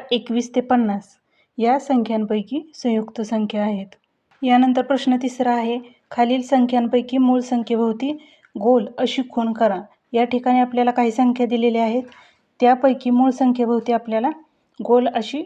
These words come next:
खूण करायची आहे. तर पहिली संख्या आहे बावीस, ही मूळ संख्या नाही. त्यानंतर आहे सदोतीस, सदोतीस ही मूळ संख्या आहे. त्यानंतर त्रेचाळीस ही सुद्धा मूळ संख्या आहे.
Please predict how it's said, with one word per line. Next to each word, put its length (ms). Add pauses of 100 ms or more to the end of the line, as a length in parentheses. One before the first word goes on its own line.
(120)
खूण 220
करायची 420
आहे. 240 (420)
तर 60
पहिली 420
संख्या 340
आहे 160
बावीस, 520 (200)
ही 160
मूळ 220
संख्या 460 (360)
नाही. 420 (400)
त्यानंतर 420
आहे 200
सदोतीस, 640
सदोतीस 460
ही 60
मूळ 200
संख्या 400
आहे. 280 (320)
त्यानंतर 540 (400)
त्रेचाळीस 680
ही 160
सुद्धा 340 (220)
मूळ 160
संख्या 460
आहे. 260